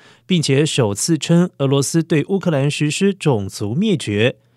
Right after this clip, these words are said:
拜登并没有进一步说明他的判断所依据的是什么，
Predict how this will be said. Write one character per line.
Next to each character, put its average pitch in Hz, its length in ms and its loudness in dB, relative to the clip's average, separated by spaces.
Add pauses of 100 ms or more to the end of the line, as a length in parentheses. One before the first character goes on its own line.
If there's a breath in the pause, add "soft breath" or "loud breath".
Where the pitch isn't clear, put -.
(240 soft breath)
拜 180 140 4
登 190 260 2
并 190 160 2
没 165 100 2
有 160 120 2
进 160 160 0
一 147 40 0
步 156 140 0
说 190 180 0
明 143 240 0
他 156 200 -4
的 135 100 -4
判 175 400 -2
断 135 300 0
所 98 260 -6
依 135 160 -4
据 139 180 -4
的 110 120 -2
是 165 100 -4
什 117 220 -4
么， 165 240 0